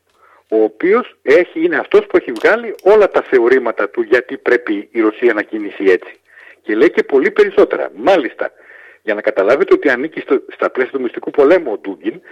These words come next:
θα το βάλω και στο Facebook να σας βοηθήσω να το βρείτε,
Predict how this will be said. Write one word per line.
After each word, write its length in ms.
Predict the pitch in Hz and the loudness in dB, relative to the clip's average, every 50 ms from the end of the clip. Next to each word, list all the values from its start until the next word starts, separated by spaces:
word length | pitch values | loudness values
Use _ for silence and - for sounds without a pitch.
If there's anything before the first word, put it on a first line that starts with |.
| - - - - - - _ _ _ | -20 -20 -20 -20 -20 -20 _ _ _
θα 120 | 107 107 | -8 -6
το 180 | - 113 104 90 | -4 -4 -2 2
βάλω 240 | 143 190 208 190 | 2 4 4 4
και 80 | 170 - | 2 0
στο 180 | 117 - 113 - - | -2 -4 -4 -2 2
Facebook 400 | 131 127 127 110 - - - - | 4 4 4 4 0 -8 -20 -18
να 280 | 98 - 90 87 87 - - | -16 -14 -12 -12 -12 -10 -12
σας 100 | - 85 87 | -12 -10 -8
βοηθήσω 400 | 92 98 92 - 120 120 104 110 | -6 -6 -4 -2 -2 -4 -4 -4
να 120 | 101 90 | -8 -10
το 120 | - - 87 | -10 -12 -8
βρείτε, 400 | 85 90 - - - 110 - | -6 -4 -4 -4 -4 -6 -8